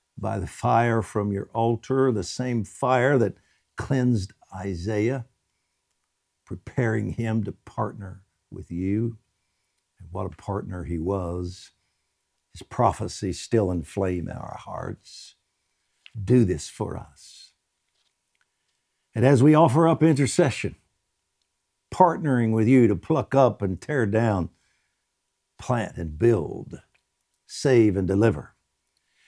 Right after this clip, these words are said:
we ask for the fire of heaven to empower our prayers. Let, let the lightnings of your glory be released, bringing revelation throughout the earth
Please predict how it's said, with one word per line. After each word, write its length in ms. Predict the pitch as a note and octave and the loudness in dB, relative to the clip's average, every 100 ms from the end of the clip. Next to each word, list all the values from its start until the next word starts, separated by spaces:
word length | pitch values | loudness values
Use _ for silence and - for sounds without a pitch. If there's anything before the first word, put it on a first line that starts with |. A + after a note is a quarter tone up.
| _ - | _ 0
we 160 | C#3+ | 4
ask 320 | D3+ D3 - | 4 2 -2
for 140 | - C#3 | 2 2
the 100 | G#2+ | 2
fire 500 | - C3 B2+ B2+ A#2+ | 4 6 6 6 4
of 120 | G#2 | 2
heaven 540 | C#3+ C3+ A#2 A#2+ G#2+ | 2 4 4 2 0
to 260 | F#2+ - A#2+ | -2 -2 0
empower 840 | A2+ G#2 - C3+ B2+ A#2+ G2+ F#2 F#2+ | 0 -4 -6 -2 0 0 -4 -6 -8
our 280 | F2 E2+ | -8 -10
prayers. 520 | - - A#2+ E2+ D#2+ _ _ _ _ _ _ _ _ _ _ _ _ _ _ _ _ _ | -10 -8 -6 -6 -10 _ _ _ _ _ _ _ _ _ _ _ _ _ _ _ _ _
Let, 200 | - C#3+ - _ A#2 | -6 -6 -8 _ 0
let 240 | C3+ - | 0 0
the 80 | A#2+ | 2
lightnings 1000 | A#2 A#2 C#3 D#3+ C3 G2 E2 D#2 C#2+ C#2 | 4 6 4 2 -2 -2 -2 -4 -6 -8
of 180 | F#2 E2 | -8 -4
your 220 | F2+ D#2+ | -4 -4
glory 500 | C2+ G2 G#2 E2+ D2+ | -2 0 0 -2 -8
be 220 | D2 F2 | -4 -4
released, 840 | D#2 D2+ E2+ F#2+ C#2+ - - - _ _ _ _ _ _ _ _ _ _ _ | -4 -6 -6 -8 -8 -18 -20 -20 _ _ _ _ _ _ _ _ _ _ _
bringing 420 | - D2+ D2 D2 C#2+ | -12 -10 -10 -10 -8
revelation 1000 | D#2+ D2+ D#2+ D2 F2+ D#2+ - G#2+ G2 F#2 | -6 -6 -8 -6 -6 -6 -6 -6 -4 -6
throughout 600 | - - F2 F2+ - E2+ | -8 -8 -2 -2 -4 -8
the 180 | E2 | -6
earth 560 | E2+ F2 G2+ F#2 - | -4 -2 -2 -4 -16